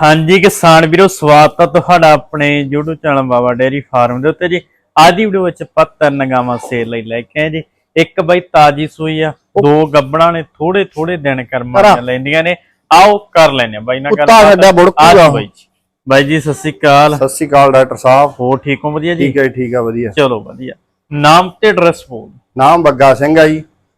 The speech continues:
Speaker 2: ਪਿੰਡ ਛੰਨਾ ਗੁਲਾਬ ਸਿੰਘ ਵਾਲਾ ਜੀ, ਜ਼ਿਲ੍ਹਾ ਬਰਨਾਲਾ ਜੀ,
Speaker 1: ਹੂੰ।
Speaker 2: ਤਹਿਸੀਲ ਤਪਾ ਜੀ।
Speaker 1: ਨੇੜੇ ਪਿੰਡ ਬਾਈ?
Speaker 2: ਨੇੜੇ ਪਿੰਡ ਜੀ, ਤੇ ਭਦੌੜ ਸ਼ਹਿਰ ਆ, ਇੱਧਰ
Speaker 1: ਹੂੰ।
Speaker 2: ਭਾਈ ਰੂਪਾ,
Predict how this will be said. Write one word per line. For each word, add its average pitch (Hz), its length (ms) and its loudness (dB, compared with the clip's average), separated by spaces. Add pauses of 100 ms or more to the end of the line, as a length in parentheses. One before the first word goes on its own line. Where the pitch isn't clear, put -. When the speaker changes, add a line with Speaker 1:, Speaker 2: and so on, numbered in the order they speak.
(240)
Speaker 2:
ਪਿੰਡ 165 220 0
ਛੰਨਾ 139 380 0
ਗੁਲਾਬ 135 260 2
ਸਿੰਘ 143 220 -8
ਵਾਲਾ 139 260 2
ਜੀ, 135 140 -6 (460)
ਜ਼ਿਲ੍ਹਾ 160 260 4
ਬਰਨਾਲਾ 131 480 2
ਜੀ, 139 180 -4 (100)
Speaker 1:
ਹੂੰ। 143 280 -6 (200)
Speaker 2:
ਤਹਿਸੀਲ 156 380 -2
ਤਪਾ 131 340 0
ਜੀ। 110 120 -8 (160)
Speaker 1:
ਨੇੜੇ 147 280 0
ਪਿੰਡ 165 280 -8
ਬਾਈ? 147 260 -8
Speaker 2:
ਨੇੜੇ 170 260 2
ਪਿੰਡ 185 200 0
ਜੀ, 196 140 2
ਤੇ 190 60 -2
ਭਦੌੜ 170 440 2
ਸ਼ਹਿਰ 151 300 4
ਆ, 175 220 4
ਇੱਧਰ 165 140 -2
Speaker 1:
ਹੂੰ। 147 100 -4
Speaker 2:
ਭਾਈ 160 180 4
ਰੂਪਾ, 139 380 0